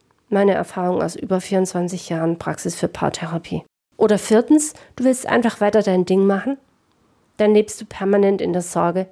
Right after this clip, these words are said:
dass du auffliegst und als Fremdgeher und Lügner dastehst. Was auch immer du entscheidest, Bewusstsein für dein Tun und Selbstverantwortung sollte an oberster Stelle stehen.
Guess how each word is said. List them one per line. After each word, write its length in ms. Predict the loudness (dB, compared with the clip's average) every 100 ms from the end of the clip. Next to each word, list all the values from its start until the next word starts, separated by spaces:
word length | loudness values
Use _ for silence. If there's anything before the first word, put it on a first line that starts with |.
| -14
dass 160 | -10
du 100 | -6
auffliegst 540 | -4 -4 -4 -6 -6 -4
und 80 |
als 200 | -4 -4
Fremdgeher 540 | -6 -2 -2 0 -2 0
und 140 | -2
Lügner 320 | -2 0 -2
dastehst. 680 | -2 -6 -6 -10 -10 -12 -20 _ _ _ _ _
Was 260 | 0 2 0
auch 140 | 0
immer 220 | 4 4
du 140 | 4 2
entscheidest, 680 | 0 -2 0 0 0 -4 -16 _ _ _ -6
Bewusstsein 560 | 0 0 0 2 0
für 100 | 2
dein 240 | 2 2 0
Tun 380 | 0 4 6 4
und 180 | 2
Selbstverantwortung 1000 | -4 0 0 -2 -6 -4 0 -2 -2 -4 -6
sollte 300 | -4 -2 0
an 100 | 0
oberster 420 | 2 0 0 -4
Stelle 380 | -2 0 2 0
stehen. 400 | 0 -2 -2